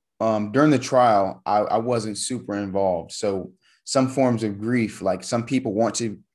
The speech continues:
to be there at every single moment, wanna see, you know, everything, every meticulous detail of the case.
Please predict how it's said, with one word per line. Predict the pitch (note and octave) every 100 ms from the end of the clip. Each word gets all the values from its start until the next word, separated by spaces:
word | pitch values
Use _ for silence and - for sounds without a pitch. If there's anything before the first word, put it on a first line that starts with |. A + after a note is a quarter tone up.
| _ _
to | - G#2+ G2 - - A2
be | B2+ A#2+
there | A#2 A2
at | G#2+
every | G#2+ A2+
single | A#2 A#2+ A2+
moment, | A2 A2 G#2 G#2 -
wanna | A2 A2 G#2
see, | - B2 A#2 A2+ - _ _ _ _ _ -
you | G#2
know, | - -
everything, | C3 C3 B2+ B2+ A#2 -
every | A#2+ B2 A#2+ - _ _ _
meticulous | G#2 A2+ - C3+ A#2+ A2+
detail | G2+ C3 C3 - A2 G2+ G2 G2 _ _ _ _
of | A2+
the | G#2+
case. | A2 B2+ G#2 F#2 -